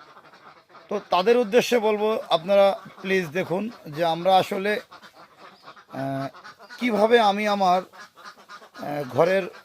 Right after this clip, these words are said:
মাচা তৈরি করেছি। এই যে দেখুন,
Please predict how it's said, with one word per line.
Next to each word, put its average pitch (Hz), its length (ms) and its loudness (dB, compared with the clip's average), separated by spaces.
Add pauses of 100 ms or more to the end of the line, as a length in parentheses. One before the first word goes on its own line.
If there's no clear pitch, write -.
মাচা 180 600 0 (600)
তৈরি 208 240 2
করেছি। 170 460 -4 (400)
এই 185 140 -2
যে 196 80 -2
দেখুন, 208 360 -4